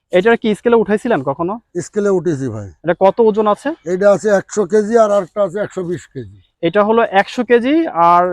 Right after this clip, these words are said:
Speaker 1: আরেকটা আছে এটা একশো বিশ
Speaker 2: হ্যাঁ,
Speaker 1: কেজি।
Speaker 2: সেটা আছে একশো বিশ কেজি।
Speaker 1: আচ্ছা, আচ্ছা, তো এইটার, আহ, পুরোপুরি সুস্থ আছে না?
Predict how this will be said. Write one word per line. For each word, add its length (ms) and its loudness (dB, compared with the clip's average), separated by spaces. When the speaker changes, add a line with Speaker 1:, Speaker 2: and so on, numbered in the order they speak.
Speaker 1:
আরেকটা 300 0
আছে 200 -2
এটা 180 0
একশো 180 -4
বিশ 200 -2
Speaker 2:
হ্যাঁ, 180 -2
Speaker 1:
কেজি। 140 -6
Speaker 2:
সেটা 220 -10
আছে 140 -10
একশো 220 -12
বিশ 220 -14
কেজি। 360 -20
Speaker 1:
আচ্ছা, 280 -6
আচ্ছা, 380 -12
তো 180 0
এইটার, 580 4
আহ, 320 2
পুরোপুরি 480 -2
সুস্থ 300 -6
আছে 220 0
না? 180 -2